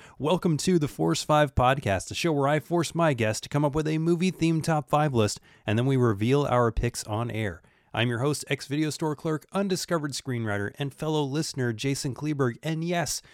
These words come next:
today we're talking conspiracy theories. From the front page of grocery store checkout tabloids to the guy who never seems to leave the front of every single seven eleven, conspiracy theories are everywhere. One thing is for sure,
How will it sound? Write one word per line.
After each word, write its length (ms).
today 400
we're 100
talking 540
conspiracy 1040
theories. 680
From 200
the 80
front 340
page 260
of 120
grocery 420
store 240
checkout 460
tabloids 640
to 80
the 80
guy 240
who 120
never 360
seems 460
to 100
leave 320
the 80
front 400
of 240
every 340
single 340
seven 360
eleven, 440
conspiracy 800
theories 420
are 80
everywhere. 580
One 220
thing 200
is 100
for 160
sure, 460